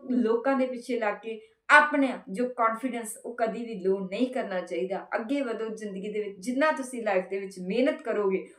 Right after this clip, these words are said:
ਓਨੇ ਤੁਹਾਡੇ ਕੋਲ ਵੱਡੀਆਂ ਤੋਂ ਵੱਡੀਆਂ ਗਲਤੀਆਂ ਹੋਣਗੀਆਂ। ਪਰ ਧਿਆਨ ਇਹ ਰੱਖਣਾ ਕਿ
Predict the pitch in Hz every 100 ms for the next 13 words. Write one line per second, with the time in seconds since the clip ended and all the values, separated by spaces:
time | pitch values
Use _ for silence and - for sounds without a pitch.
0 | 269 262 262 269 262 254 196 185 185 190
1 | 180 196 190 190 196 214 208 185 190 180
2 | 185 180 208 233 208 175 185 160 - _
3 | - 233 233 247 233 196 190 - 254 254
4 | - 202 190 208